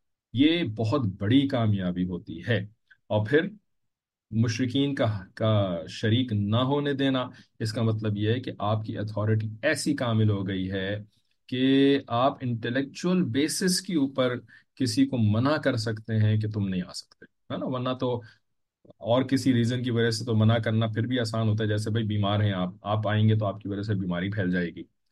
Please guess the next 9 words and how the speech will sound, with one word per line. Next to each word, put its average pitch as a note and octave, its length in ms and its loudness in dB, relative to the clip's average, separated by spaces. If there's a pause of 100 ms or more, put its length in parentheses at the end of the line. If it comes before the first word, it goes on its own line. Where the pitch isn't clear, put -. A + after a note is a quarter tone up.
(380)
तो A2+ 500 4
उसकी A2+ 220 -2
वजह A#2 200 2
से G#2+ 140 0
मना G#2+ 280 2
कर G#2 120 0
देना G2+ 320 -2
लोगों G2 320 -4
का G2 160 -2